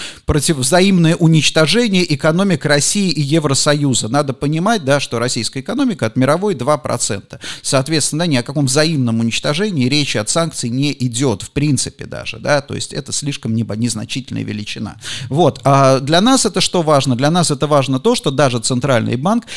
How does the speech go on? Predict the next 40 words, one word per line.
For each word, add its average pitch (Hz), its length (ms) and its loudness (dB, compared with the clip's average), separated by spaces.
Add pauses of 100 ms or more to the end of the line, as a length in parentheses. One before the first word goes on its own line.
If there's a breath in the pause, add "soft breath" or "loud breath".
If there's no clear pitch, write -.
(120 loud breath)
не 175 280 4
видит 151 540 2
таких 143 340 -2
серьезных 135 680 0
драйверов 143 480 2
российской 120 480 -2
экономики. 120 560 -4
Один 151 300 -2
из 117 100 0
драйверов, 113 500 -2
о 101 40 -10
котором 113 340 -4
мы 120 100 0
говорим, 117 400 -2
это, 151 180 -2
конечно, 120 380 -2
строительный 117 560 0
сектор - 380 -4
остается, 160 640 -4 (280 loud breath)
и 156 100 0
мы 175 160 2
с - 100 -2
вами 123 360 2 (160)
счастливы 120 640 2
тем, 117 280 0
что - 180 -4
мы 117 280 2
с - 120 -2
вами 113 260 0
находимся, 104 640 -4
живем 120 380 -2
в 107 60 -4
этом, 104 360 -6
а, 107 400 0 (220 loud breath)
что - 220 0
называется, 123 600 2
да, 151 160 2
в, 120 840 2
э, 107 40 -6
секторе, 123 680 -2